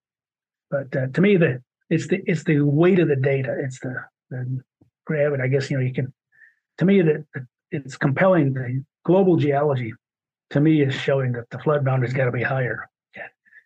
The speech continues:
And the fossils are in those rocks, but, you know, the rocks are much more voluminous than, you know, fossils are a little bit dependent on what you've discovered and what's been eroded and,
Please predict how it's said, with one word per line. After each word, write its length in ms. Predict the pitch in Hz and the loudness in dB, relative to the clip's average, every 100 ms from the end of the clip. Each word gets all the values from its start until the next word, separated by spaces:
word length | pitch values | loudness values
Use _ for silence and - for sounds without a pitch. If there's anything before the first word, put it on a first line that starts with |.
| _ - | _ -8
And 120 | 123 | -6
the 60 | 120 | 0
fossils 400 | - - 165 127 | 0 2 2 2
are 100 | 175 | 2
in 220 | 269 233 | 2 4
those 240 | 117 117 | 2 0
rocks, 420 | 113 98 - - - | -2 -2 -6 -10 -10
but, 200 | 135 - _ - _ _ | -10 -12 _ -20 _ _
you 80 | 170 | -6
know, 80 | 147 | -4
the 100 | 135 | -2
rocks 360 | 156 175 170 139 | 0 0 -2 0
are 40 | |
much 260 | 160 202 160 | 0 0 0
more 180 | 147 139 | 0 2
voluminous 680 | 147 214 208 139 - - - _ - | 4 4 2 0 -6 -12 -20 _ -8
than, 220 | 139 131 127 - _ _ - | -4 -4 -6 -16 _ _ -8
you 80 | 139 | -4
know, 60 | |
fossils 420 | 135 202 196 185 | 0 2 2 2
are 240 | 185 214 294 | 4 4 4
a 80 | 254 | 4
little 200 | 254 233 | 4 2
bit 180 | 220 | 0
dependent 320 | 196 196 202 170 | -2 0 0 2
on 80 | |
what 160 | 156 160 | 2 0
you've 100 | 170 | 0
discovered 640 | 151 - 170 156 139 127 - _ - | -2 0 2 2 2 -2 -8 _ -8
and 160 | 135 | -4
what's 220 | 139 139 - | -4 -6 -6
been 160 | 143 | -4
eroded 400 | 135 143 143 135 | 0 2 2 0
and, 240 | 131 127 | 0 -2